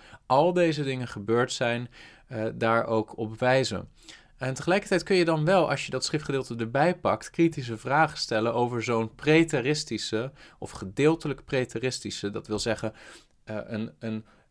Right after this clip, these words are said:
interpretatie die ervan uitgaat dat deze woorden in het verleden, specifiek in de eerste eeuw, al in vervulling zijn gegaan,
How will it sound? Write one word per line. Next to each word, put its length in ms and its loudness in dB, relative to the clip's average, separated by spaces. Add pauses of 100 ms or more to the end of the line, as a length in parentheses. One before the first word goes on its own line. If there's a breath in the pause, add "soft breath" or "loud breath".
(560)
interpretatie 680 2
die 80 -2
ervan 180 -4
uitgaat 360 -2
dat 100 -6
deze 200 0
woorden 380 0
in 120 -6
het 120 -6
verleden, 720 0 (180)
specifiek 500 -6
in 100 -2
de 60 -6
eerste 380 -2
eeuw, 120 2
al 180 -2
in 140 -4
vervulling 480 0
zijn 200 0
gegaan, 600 -4